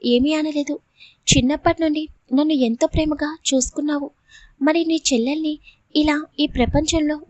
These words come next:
ఒంటరిగా వదిలేసి వెళ్ళిపోతావా? ప్లీజ్ అన్నయ్య, నువ్వు త్వరగా లేకు. మళ్ళీ మనం ఒకప్పట్లాగా అల్లరి చేయాలి. అమ్మా నాన్న ఎలాగో లేరు. నువ్వు నాకు కావాలన్నయ్య, త్వరగా లేకు.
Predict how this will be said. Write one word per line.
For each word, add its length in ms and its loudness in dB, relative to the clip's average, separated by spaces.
ఒంటరిగా 480 2
వదిలేసి 480 0
వెళ్ళిపోతావా? 760 0
ప్లీజ్ 260 2
అన్నయ్య, 260 0
నువ్వు 440 0
త్వరగా 380 0
లేకు. 300 -2
మళ్ళీ 320 2
మనం 300 0
ఒకప్పట్లాగా 800 0
అల్లరి 440 0
చేయాలి. 320 -2
అమ్మా 300 0
నాన్న 380 -2
ఎలాగో 360 0
లేరు. 260 -2
నువ్వు 160 4
నాకు 400 -4
కావాలన్నయ్య, 680 2
త్వరగా 320 0
లేకు. 320 -4